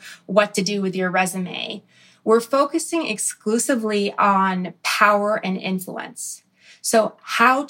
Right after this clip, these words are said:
to understand and navigate power dynamics within your organization and how to build your influence and also your social capital.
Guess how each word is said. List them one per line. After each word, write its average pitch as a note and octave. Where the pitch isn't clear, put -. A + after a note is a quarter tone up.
to C4
understand A3
and F#3+
navigate G3
power G3
dynamics F#3
within F#3
your F#3
organization F#3
and G#3
how A3
to A3
build G3
your F#3+
influence G3
and F#3
also F#3
your F#3
social F3+
capital. -